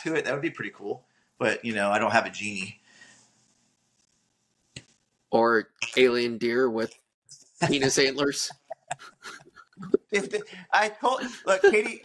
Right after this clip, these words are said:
Speaker 1: Katie, the reason that, that I brought that up is 'cause Ka-, I was looking out the window one day and Katie was, asked me what I was thinking about. And I was like, "Do you really wanna know?" And that's what <laughs> I was thinking about.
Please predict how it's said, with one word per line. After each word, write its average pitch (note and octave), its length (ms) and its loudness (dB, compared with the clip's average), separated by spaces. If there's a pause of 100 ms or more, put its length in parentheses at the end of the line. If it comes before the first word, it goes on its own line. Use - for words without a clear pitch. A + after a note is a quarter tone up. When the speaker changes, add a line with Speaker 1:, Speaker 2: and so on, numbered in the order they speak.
Speaker 1:
Katie, G#3+ 220 0
the F#3 220 0
reason C4 240 -10
that, G3+ 180 0
that F3 180 2
I - 20 -8
brought D#3 180 2
that C#3 140 -4
up E3 100 -2
is D3+ 80 -14
'cause D3 180 -8
Ka-, - 180 -14
I D3+ 100 6
was D#3+ 240 -2
looking G3 260 -8
out D#3 140 2
the B2+ 80 -16
window A#2 500 -10 (560)
one B2 240 0
day G#2 380 2
and A2 160 -8
Katie D#3 180 -4
was, C#3+ 180 -6
asked C3 280 2
me B2 80 -8
what A#2+ 100 -2
I A#2 80 4
was G#2 100 -4
thinking B2 360 -10
about. F#2+ 240 -2
And G2+ 80 -4
I A2+ 40 2
was A2+ 80 -4
like, B2 200 -6 (160)
"Do A2+ 80 -12
you A2 120 -6
really B2 200 0
wanna G#2+ 260 0
know?" B2 340 -2 (320)
And A2 80 -12
that's C3+ 200 2
what A#2 100 -8
<laughs> - 120 -14
I C#3 40 -6
was G#2+ 140 -10
thinking B2+ 340 -6
about. F2 240 -4